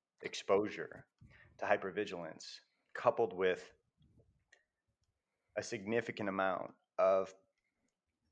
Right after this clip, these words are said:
traumatic events from my past that, you know, culminated after several years. Uh, I think after the threat,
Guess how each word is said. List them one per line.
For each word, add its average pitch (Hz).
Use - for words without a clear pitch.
traumatic 101
events 90
from 92
my 85
past -
that, -
you 98
know, 90
culminated 98
after 87
several 92
years. 85
Uh, 50
I 95
think 113
after 104
the 87
threat, 117